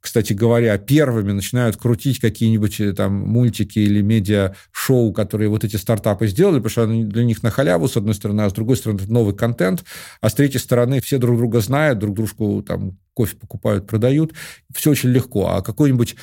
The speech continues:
представитель какой-нибудь крупной медиакомпании, которая отвечает за национальные новости, например, приходит в кафешку, видит какой-то нестандартный видеоэффект, говорит: «О, круто, я такое хочу».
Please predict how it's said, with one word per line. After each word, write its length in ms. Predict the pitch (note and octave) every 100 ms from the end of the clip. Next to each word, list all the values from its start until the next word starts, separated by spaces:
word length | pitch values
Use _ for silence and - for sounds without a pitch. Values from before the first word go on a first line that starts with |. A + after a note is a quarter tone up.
| - _
представитель 540 | - A#2 - C3 A#2 A2
какой-нибудь 420 | A#2+ C3+ A2+ A2
крупной 300 | C#3+ - B2
медиакомпании, 800 | A#2+ G#2 A2+ B2+ B2 F#3 F#3 B2
которая 260 | G#2+ G#2+
отвечает 400 | G2+ G2+ A#2+ G2
за 80 | F#2+
национальные 640 | G2+ - A#2 A2+ G2 F2+ F2
новости, 480 | A2 G2+ E2+ -
например, 320 | F2 E2 F2+ - - _
приходит 340 | C3 B2+ D#3 -
в 60 |
кафешку, 520 | - C#3 F#3+ F#3+ - A#2
видит 240 | C3 B2+
какой-то 340 | A#2+ C3 A#2
нестандартный 640 | A#2 G#2+ C3 B2+ C3 - B2
видеоэффект, 500 | A#2 A#2+ A#2+ F3 C3
говорит: 200 | A#2+ C#3+
«О, 120 | C#3
круто, 280 | C#3 A#2+ A2
я 120 | G#2+
такое 300 | A2+ B2 G#2+
хочу». 460 | - A#2 - F2+